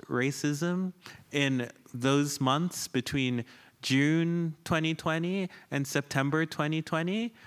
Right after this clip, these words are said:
we would have solved it, right? But the question is not,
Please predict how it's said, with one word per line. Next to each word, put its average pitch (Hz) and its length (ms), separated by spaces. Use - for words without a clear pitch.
we 160 140
would 190 160
have 196 100
solved 170 560
it, - 320
right? 147 240
But 131 400
the 139 240
question 165 640
is 120 320
not, 123 360